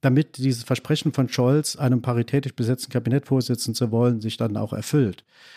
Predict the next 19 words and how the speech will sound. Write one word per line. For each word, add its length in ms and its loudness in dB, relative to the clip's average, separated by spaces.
Und, 420 -2
äh, 200 -8
davon 320 0
ist 100 -4
abhängig, 380 0
wen 80 2
die 100 2
anderen 240 2
nominieren, 540 4
wie 60 2
viele 160 -12
Frauen 300 0
er 80 0
nominieren 440 -2
muss. 280 -8
Das 100 0
spielt 300 -2
mit, 160 0
äh, 60 -8